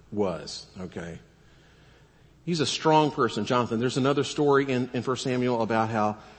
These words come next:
uh, Jonathan defeats this enemy almost single-handedly, and nobody thought he could do it. This is a strong man. This is a capable person.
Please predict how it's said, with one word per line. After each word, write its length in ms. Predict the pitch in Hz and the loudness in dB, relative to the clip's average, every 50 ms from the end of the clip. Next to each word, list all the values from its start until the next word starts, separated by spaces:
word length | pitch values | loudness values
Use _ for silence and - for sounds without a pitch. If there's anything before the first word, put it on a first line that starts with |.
| - - - - - - - - | -20 -20 -20 -20 -20 -16 -6 -4
uh, 180 | 107 101 92 90 | -2 -2 -2 -2
Jonathan 440 | 92 127 123 123 120 110 - 117 | 0 2 2 2 2 2 0 -2
defeats 480 | 101 107 101 - - 131 127 131 - - | -2 -2 -4 -2 -2 -2 -2 -2 -6 -6
this 280 | - - 110 101 - - | -2 -2 -2 -2 -2 -4
enemy 720 | 127 127 131 131 127 131 131 127 127 131 127 127 127 123 | -2 -2 0 0 0 0 0 0 0 0 -2 -4 -6 -8
almost 400 | 117 - 123 127 127 123 113 - | -4 0 0 2 2 0 0 -2
single-handedly, 920 | - 143 139 120 113 101 - 127 139 139 139 127 131 131 135 127 131 131 | -2 -2 0 0 -2 -4 -2 -4 -2 -2 0 0 0 2 2 2 2 2
and 80 | 120 113 | 0 0
nobody 240 | 120 117 135 120 110 | 0 0 0 -2 -2
thought 180 | - 123 117 | -2 -2 -2
he 60 | 107 104 | -2 -2
could 240 | - 98 82 80 | -6 -8 -12 -6
do 240 | - 110 117 117 120 | -4 -2 0 2 4
it. 400 | 117 117 117 - - - 131 127 | 2 2 2 0 -8 -10 -10 -2
This 180 | 117 214 214 - | 0 0 0 0
is 120 | 165 - | -2 -2
a 80 | 139 117 | -2 -2
strong 520 | - - - - 151 147 156 160 170 175 | -2 -6 -6 0 2 4 4 4 4 2
man. 160 | 156 123 117 | 0 -2 0
This 200 | 131 151 147 - | -2 -2 -2 -2
is 120 | 147 120 110 | -4 -2 -4
a 80 | 120 | -6
capable 480 | 107 - 151 147 147 151 139 113 123 117 | -4 0 0 0 0 0 -4 -2 -2 -4
person. 540 | 113 - - - - 135 113 104 - 110 | -4 -6 -16 -8 -2 -2 0 0 -2 -8